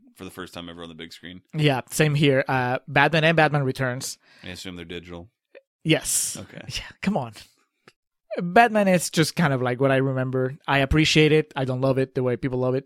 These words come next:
Speaker 2: Batman Returns was better than I remembered. And it's al-, I've
Speaker 1: Really?
Speaker 2: always said that that was the superior one out of the two Burton ones, but it was, it was great.
Speaker 1: I try not to hold it against you.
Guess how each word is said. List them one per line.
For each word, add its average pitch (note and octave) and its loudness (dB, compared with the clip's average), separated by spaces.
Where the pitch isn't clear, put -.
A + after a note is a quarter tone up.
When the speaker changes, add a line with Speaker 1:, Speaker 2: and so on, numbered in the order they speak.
Speaker 2:
Batman A#3 2
Returns C3+ -4
was C#3 -2
better C3 0
than A#2+ -8
I A#2 -4
remembered. A#2 -6
And C#3 -2
it's D#3 -2
al-, F3+ 4
I've D#3 6
Speaker 1:
Really? - 4
Speaker 2:
always G3+ 6
said D3+ 0
that C3+ -2
that C#3 2
was C3+ 2
the C3 -6
superior D#3 2
one F3+ -2
out C#3 -4
of C3+ -2
the B2+ -4
two D3 -4
Burton D3 -2
ones, F#3+ -6
but C3+ -4
it D3 -2
was, D3 -4
it G3 8
was C#3+ 2
great. A#2+ -4
Speaker 1:
I - -6
try C3+ -4
not A#2 -4
to G#2+ -16
hold G2+ -10
it F2+ -16
against F2+ -18
you. F#2+ -14